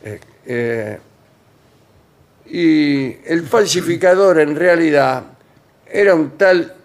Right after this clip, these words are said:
Cesare Macchioni. Mirá vos. Impresor de la seca, que junto con un cómplice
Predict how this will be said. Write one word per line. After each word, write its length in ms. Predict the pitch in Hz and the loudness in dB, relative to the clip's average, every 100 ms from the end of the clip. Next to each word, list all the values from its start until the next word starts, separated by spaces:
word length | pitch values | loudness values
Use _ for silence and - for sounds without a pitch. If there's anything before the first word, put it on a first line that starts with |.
| _ _ _ - | _ _ _ -6
Cesare 960 | - 226 190 - 180 185 185 175 - - | 0 2 2 2 2 4 2 0 -4 -6
Macchioni. 840 | 160 175 170 165 127 120 117 110 - _ _ _ _ _ _ _ _ _ _ _ _ | -4 -2 0 0 0 -4 -6 -8 -14 _ _ _ _ _ _ _ _ _ _ _ _
Mirá 180 | - 113 | -14 -12
vos. 220 | 107 - - _ _ _ _ _ _ _ _ _ - | -12 -14 -20 _ _ _ _ _ _ _ _ _ -2
Impresor 800 | 147 139 - 156 147 233 196 135 | -2 -2 -2 0 0 2 2 0
de 120 | 127 | -4
la 120 | 120 | -6
seca, 560 | - 127 107 - 104 110 _ _ _ _ _ | -4 -6 -6 -10 -10 -12 _ _ _ _ _
que 120 | - 120 | -14 -8
junto 360 | - 170 170 | -2 0 0
con 140 | 147 143 | -2 -2
un 140 | 156 | -4
cómplice 840 | 147 156 135 113 120 - 123 135 | 0 0 0 -6 -8 -6 -4 -6